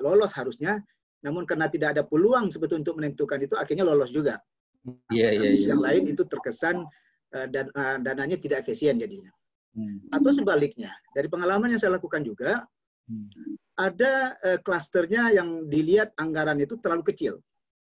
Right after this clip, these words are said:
Speaker 2: Hmm.
Speaker 1: Apresiasi saya dengan masalah penelitiannya yang membuat ini ter-, terbuka peluang sebetulnya penelitiannya lebih besar, lebih luas misalnya, sehingga
Speaker 2: Hmm.
Speaker 1: anggarannya memang dibutuhkan lebih besar juga.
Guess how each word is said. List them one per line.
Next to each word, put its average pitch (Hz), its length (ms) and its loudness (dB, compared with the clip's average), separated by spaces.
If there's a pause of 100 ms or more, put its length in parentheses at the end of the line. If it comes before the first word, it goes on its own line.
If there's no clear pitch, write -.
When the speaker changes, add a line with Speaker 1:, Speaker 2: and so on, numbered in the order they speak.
(160)
Speaker 2:
Hmm. 110 320 -6 (480)
Speaker 1:
Apresiasi 175 560 -2
saya 185 400 0
dengan 180 240 0
masalah 160 320 -2
penelitiannya 143 560 -2
yang 175 160 0
membuat 165 400 -2 (480)
ini 233 240 -4
ter-, 214 160 -2 (320)
terbuka 170 480 -4
peluang 202 480 2
sebetulnya 156 400 -2
penelitiannya 156 560 -2
lebih 135 160 -2
besar, 123 320 -6
lebih 156 280 2
luas 120 440 -6
misalnya, 123 560 -8 (320)
sehingga 160 320 0
Speaker 2:
Hmm. 202 80 -2
Speaker 1:
anggarannya 156 320 0
memang 190 240 0
dibutuhkan 143 400 -6
lebih 147 240 -4
besar 143 160 -4
juga. 143 320 2